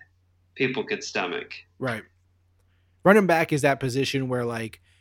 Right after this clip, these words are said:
Speaker 2: it, it, it feels like N F L teams can get some really good value, right? So, like, that, that's our concern, is we don't know where these guys go. Like, if Swift is the first guy gone,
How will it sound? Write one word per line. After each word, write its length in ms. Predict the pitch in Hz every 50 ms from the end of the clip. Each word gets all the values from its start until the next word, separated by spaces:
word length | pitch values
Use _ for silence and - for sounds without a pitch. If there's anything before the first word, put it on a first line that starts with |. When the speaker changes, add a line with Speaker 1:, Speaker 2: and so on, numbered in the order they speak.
| _ _ _ _ _ _ _ _ _ _ _ _ _ _ _ _ _ -
Speaker 2:
it, 180 | 147 139 127 -
it, 140 | 156 139 -
it 180 | - 143 135 -
feels 320 | - - 165 156 156 139
like 120 | 139 135 123
N 100 | 135 139
F 100 | 123 -
L 140 | 139 127 120
teams 240 | - 127 120 110
can 140 | - 131 120
get 160 | 113 123 117
some 160 | - - 113 113
really 160 | 113 107 104
good 160 | 98 107 101
value, 360 | - 98 95 92 - - - - _ _ _ _ _ _ -
right? 300 | 113 123 123 123 120 107
So, 160 | - 131 123
like, 320 | 117 113 113 113 107 - _ _ _ _ _ _ _ _ _ _ _ _ _ _
that, 240 | - 135 147 - -
that's 200 | 139 139 143 -
our 120 | 160 135
concern, 540 | - - 127 110 - 143 139 120 104 90 92
is 280 | 92 113 113 104 - -
we 100 | 147 143
don't 220 | 151 143 139 131
know 160 | 135 135 131
where 160 | 127 120 120
these 200 | 113 110 113 107
guys 280 | - 120 113 110 110 101
go. 300 | - 117 110 - - - _ _ _ _
Like, 320 | 107 113 113 107 - - _ _ _ _ _ _ _ _ _ _ _ _ _ -
if 160 | 143 139 -
Swift 380 | - - - 185 208 - -
is 200 | 151 165 151 131
the 100 | 131 139
first 280 | - - 139 131 123 -
guy 180 | 135 120 113 107
gone, 360 | 98 110 104 92 82 92